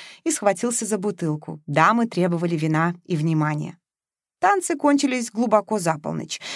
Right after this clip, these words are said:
Конечно же, никто из подруг домой ехать не собирался. Их всех устроили на первом этаже, в гостевой комнате. Вероника бушевала дольше всех.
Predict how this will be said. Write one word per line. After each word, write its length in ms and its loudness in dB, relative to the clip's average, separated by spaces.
Конечно 460 0
же, 100 -4
никто 260 0
из 140 4
подруг 400 4
домой 320 4
ехать 400 0
не 80 0
собирался. 840 0
Их 200 -6
всех 340 -2
устроили 460 4
на 140 2
первом 340 0
этаже, 480 2
в 80 -10
гостевой 540 -2
комнате. 640 -4
Вероника 400 4
бушевала 480 2
дольше 280 2
всех. 500 -6